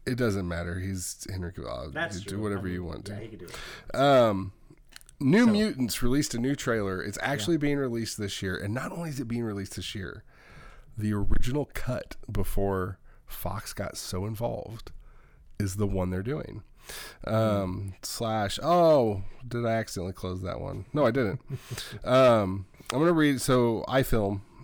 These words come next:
Speaker 1: I'm just gonna read, or Slash Film, I'm sorry. The strange, this is the first, the first paragraph. "The strange saga of the New Mutants movie con-, continues. Josh Boone's horror-infused X-Men spinoff has been, uh, shuffled from one release date to another, with reports of massive reshoots and others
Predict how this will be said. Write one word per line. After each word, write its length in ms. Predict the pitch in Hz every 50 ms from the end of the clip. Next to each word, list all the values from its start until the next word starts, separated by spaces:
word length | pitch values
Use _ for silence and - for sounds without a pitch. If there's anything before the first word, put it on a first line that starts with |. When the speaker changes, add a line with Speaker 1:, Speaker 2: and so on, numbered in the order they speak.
| - -
Speaker 1:
I'm 120 | 110 107 107
just 140 | 98 -
gonna 140 | - 110 107
read, 260 | 101 98 98 92 98
or 80 | 82 104
Slash 300 | - - 113 104 - -
Film, 180 | - 92 90 90
I'm 100 | 90 90
sorry. 260 | - 92 90 87 - - - - - - - - - - - -
The 80 | 107 95
strange, 380 | - - 160 160 175 160 139 -
this 160 | - 117 113
is 200 | 113 113 107 101
the 80 | 104
first, 320 | - - 104 95 - - - - - - - _ _ _ _ - - - - - - -
the 200 | - 107 107 98
first 200 | 92 107 95 - -
paragraph. 280 | 104 92 87 92 -
"The 100 | - 101
strange 280 | - - - 135 147 147
saga 300 | - - 110 113 107 110
of 60 | 101
the 80 | 98 98
New 120 | 101 104
Mutants 380 | 104 101 98 107 82 90 - 107
movie 240 | 101 95 92 92 -
con-, 260 | - 92 85 92 82 -
continues. 540 | - - 92 - 98 92 87 82 76 - - - - - - - - - - -
Josh 300 | 110 113 113 131 127 -
Boone's 300 | - 117 113 113 110 -
horror-infused 680 | - - 110 113 117 113 104 - - - 101 101 95 -
X-Men 360 | - 92 - - 95 92 87
spinoff 400 | - - 95 90 90 87 87 -
has 160 | - - -
been, 360 | - 92 90 90 87 87 95 - - - - - - - - -
uh, 220 | - 85 85 78 78
shuffled 360 | - - 120 107 - 117 110
from 140 | - 104 98 98
one 120 | 101 107
release 260 | 113 107 110 104 101
date 180 | - 101 95 -
to 120 | - 95
another, 300 | 95 92 90 90 90 90
with 120 | 87 87 95
reports 380 | 92 90 - - 104 95 -
of 80 | - 92
massive 380 | 95 90 87 90 - - 92
reshoots 400 | 90 92 92 - - 92 - -
and 100 | 87 85
others 340 | 73 98 95 92 92 90 -